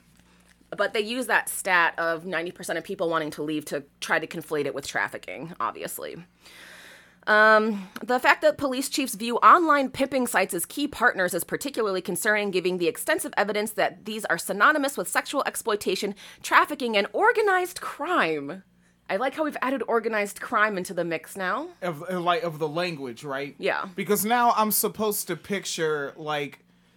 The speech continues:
Speaker 2: like, Carl Thuggins and his Tommy gun.
Speaker 1: <laughs>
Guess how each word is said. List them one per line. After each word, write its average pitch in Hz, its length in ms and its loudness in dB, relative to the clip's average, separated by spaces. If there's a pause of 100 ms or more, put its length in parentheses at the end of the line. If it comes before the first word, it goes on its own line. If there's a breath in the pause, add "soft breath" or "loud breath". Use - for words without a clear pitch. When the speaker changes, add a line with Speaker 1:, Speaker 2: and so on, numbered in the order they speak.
(200 soft breath)
Speaker 2:
like, 165 380 -2
Carl 202 460 2
Thuggins 170 640 2
and 160 120 -2
his 147 200 -8
Tommy 185 400 -6
gun. 135 500 -4
Speaker 1:
<laughs> - 40 -4